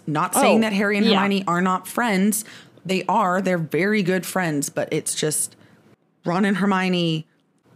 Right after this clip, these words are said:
Speaker 1: it's so, they're just so pure. Their re-, relationship <laughs> is tender and pure
Speaker 2: Yeah.
Speaker 1: and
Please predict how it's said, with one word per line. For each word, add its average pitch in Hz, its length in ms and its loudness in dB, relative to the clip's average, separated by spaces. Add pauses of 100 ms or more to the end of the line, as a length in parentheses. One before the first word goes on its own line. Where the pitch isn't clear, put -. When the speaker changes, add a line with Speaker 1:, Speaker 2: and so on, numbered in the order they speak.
(260)
Speaker 1:
it's - 200 -2
so, 208 600 0 (160)
they're 175 140 0
just - 280 -4
so 220 240 0
pure. 170 460 0
Their 143 200 0
re-, 151 160 -2 (180)
relationship 254 800 0
<laughs> 285 160 -2
is - 260 0
tender 302 600 0
and 196 220 0
pure 262 380 2
Speaker 2:
Yeah. - 140 2
Speaker 1:
and 180 480 0